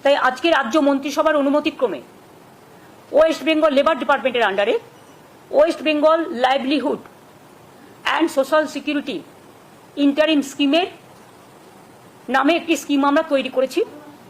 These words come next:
এর মাধ্যমে সিদ্ধান্ত হলো যে ওই গ্রুপ সি ও ডি কর্মচারীদের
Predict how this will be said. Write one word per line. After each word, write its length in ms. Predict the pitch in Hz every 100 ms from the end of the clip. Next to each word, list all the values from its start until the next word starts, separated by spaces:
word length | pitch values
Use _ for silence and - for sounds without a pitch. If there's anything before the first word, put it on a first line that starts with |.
| - - - - - -
এর 180 | 294
মাধ্যমে 420 | 302 277 226 302 320
সিদ্ধান্ত 500 | 294 202 294 294 285
হলো 240 | 247 220
যে 220 | 208 440 - - - - - - - -
ওই 140 | 262 262
গ্রুপ 280 | 226 294 -
সি 280 | - 311
ও 100 | 311
ডি 200 | 277 294
কর্মচারীদের 640 | 302 269 254 254 262 254